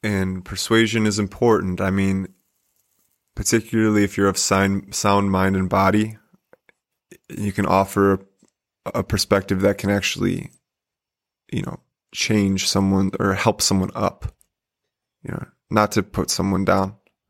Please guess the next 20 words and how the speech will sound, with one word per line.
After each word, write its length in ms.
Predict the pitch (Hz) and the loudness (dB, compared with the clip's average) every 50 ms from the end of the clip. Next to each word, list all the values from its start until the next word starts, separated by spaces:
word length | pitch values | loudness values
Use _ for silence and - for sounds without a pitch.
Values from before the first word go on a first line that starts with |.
| _ _ _ _ _ _ _ _ _ _ _ _ _ _ _ - - - - _ _ _ | _ _ _ _ _ _ _ _ _ _ _ _ _ _ _ -20 -20 -20 -20 _ _ _
Is, 260 | - - 110 - - | -4 -4 -2 -2 -2
there's 220 | - - - 117 110 | 0 0 0 0 2
no 160 | 127 139 147 | 2 2 4
better 240 | 123 135 131 127 127 | 4 4 4 4 2
position 680 | - 120 113 110 113 113 - - 127 127 131 131 131 _ _ _ _ _ _ _ _ _ _ _ _ _ _ _ _ _ _ _ - | 0 -2 0 0 0 0 0 -2 -2 -2 -2 -6 -10 _ _ _ _ _ _ _ _ _ _ _ _ _ _ _ _ _ _ _ -12
to 100 | - 104 | -12 -6
be 380 | 98 107 104 104 107 107 104 - - _ _ _ _ _ _ _ _ | -2 0 0 0 0 -2 -4 -8 -16 _ _ _ _ _ _ _ _
when 120 | 107 107 | -2 0
you're 140 | 104 104 98 | 2 2 2
a 20 | |
salesman 760 | 95 - - 101 98 104 104 101 - 117 117 113 117 117 - _ _ _ _ _ _ _ _ _ _ _ _ _ _ _ _ _ _ _ _ _ _ _ _ | 2 2 2 2 4 4 2 2 0 -2 -2 -2 -4 -6 -10 _ _ _ _ _ _ _ _ _ _ _ _ _ _ _ _ _ _ _ _ _ _ _ _
and 160 | - 104 104 | -4 -2 0
you, 120 | 107 104 - | 0 0 0
and 280 | - 95 - 98 107 | 0 0 0 0 0
your 100 | 104 101 | 0 0
product 380 | 95 - - 101 101 101 98 - | -2 2 2 4 4 4 2 -2
is 100 | 92 - - | -8 -6 0
actually 460 | - 95 92 90 - - - 92 92 | 2 2 2 2 0 -4 -2 -2 -2
gonna 220 | 92 95 87 92 92 | -2 -2 -4 -4 -6
help. 360 | 92 95 85 - - - | -4 -4 -4 -6 -6 -8